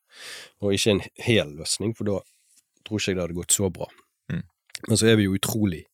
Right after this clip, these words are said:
Speaker 1: glad for at vi har sykehuset så nærmt. Eh, og hun legen også som var, som på en måte opererte også, sa at, ja, nå, vi hadde bare tid og vei på en måte, når vi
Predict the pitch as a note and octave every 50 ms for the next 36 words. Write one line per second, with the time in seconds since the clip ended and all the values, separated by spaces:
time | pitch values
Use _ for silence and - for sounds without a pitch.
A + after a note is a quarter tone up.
0 | _ - G#2+ G2+ G#2+ G#2 F#2+ F2+ - F#2+ F2 D#2+ F2 F#2+ G2 G2+ F#2+ F2 - -
1 | _ - - - G#2 G2+ F#2+ - G2+ F#2+ G2 F#2+ - - F#2 - - G#2+ G2 F#2
2 | F2 F2 A2 C3+ C3 - _ - - - _ _ _ _ _ _ _ _ _ _
3 | _ _ _ - F#2+ F#2 F2 D#2+ E2 E2+ F2+ F2+ F2+ F2+ - _ _ _ _ _
4 | _ _ _ _ _ _ _ _ _ _ _ _ _ _ _ _ _ _ _ _
5 | _ - G#2 G2+ G2+ G#2+ G#2+ G2+ G2+ G#2 G#2 G2+ A2 G2+ F#2+ G2 F#2+ - - E2+
6 | E2 E2 D#2+ E2 D#2 - - - - _ _ _ _ _ _ _ _ _ _ _
7 | _ - - G2 F#2 F#2 F#2 F2+ F2+ - - F#2 F#2 F#2 - F2 G2 - - G2+
8 | F#2+ G2+ F#2+ F2 - - F2 F#2 G2+ F2+ D#2+ D#2 E2 - _ - - - - G2+
9 | F2+ E2 - - _ _ - - F#2+ F#2+ - - _ _ - A#2 A2 G#2 F#2+ -
10 | - A#2+ - - A2+ G#2+ G#2 F#2 G2+ G#2+ A2+ G#2+ F#2+ F#2 - - B2 G#2 F#2 F2
11 | F2+ F2 F2+ D2 - - - - - - - - - - G2+ - - _ _ _
12 | - - - - - - - - - - - _ _ _ _ F#2+ F#2 F#2+ F#2+ F#2
13 | F2